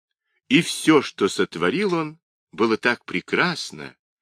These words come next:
и ничего не пожелал он переделать, и стала любовь владычицей мира,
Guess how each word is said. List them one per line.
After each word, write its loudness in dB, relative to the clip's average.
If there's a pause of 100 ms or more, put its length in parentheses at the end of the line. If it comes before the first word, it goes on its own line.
(280)
и 4
ничего 4
не 0
пожелал 0
он -4
переделать, -10 (360)
и -6
стала 2
любовь 2
владычицей -4
мира, -4